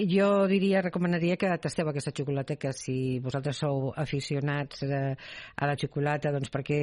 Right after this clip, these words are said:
és dolça i perquè, eh, us agrada tastar diferents opcions, doncs, tasteu aquesta.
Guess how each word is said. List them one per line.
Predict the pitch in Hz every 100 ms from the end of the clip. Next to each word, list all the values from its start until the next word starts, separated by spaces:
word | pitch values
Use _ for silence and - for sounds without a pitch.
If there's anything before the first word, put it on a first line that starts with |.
| 147
és | 135 131
dolça | 131 170 175 - 151 147
i | 147 139
perquè, | - 139 127 139 135 131 131 123 - - - -
eh, | 147 139 135 127 120 135
us | 139
agrada | 143 147 151 143
tastar | 143 - 160
diferents | 139 127 135 139 139 -
opcions, | 139 127 160 - 165 160 160 160
doncs, | 143 131 - _ -
tasteu | 170 - 190
aquesta. | 175 151 147 -